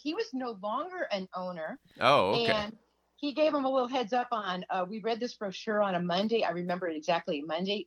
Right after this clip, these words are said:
Speaker 1: on a Monday, April eighth, this brochure came in the mail. And I said, "Oh, I really still wanna do this South America cruise." And I just was, uh, per-, turning the pages to it.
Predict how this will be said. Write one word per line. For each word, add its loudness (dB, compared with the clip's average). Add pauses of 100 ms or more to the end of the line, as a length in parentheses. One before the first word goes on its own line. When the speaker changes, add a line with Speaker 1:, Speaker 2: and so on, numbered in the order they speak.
(120)
Speaker 1:
on 0
a -2
Monday, 4
April 6
eighth, 0
this -2
brochure 2
came 0
in 4
the 4
mail. 2 (500)
And 6
I 2
said, 2 (100)
"Oh, -4
I -8 (200)
really 2
still 0
wanna 4
do -2
this 2
South -2
America 4 (400)
cruise." 4
And 4
I 4
just 0
was, 2
uh, 6 (160)
per-, 2 (100)
turning 4
the 6
pages 0
to 8
it. 10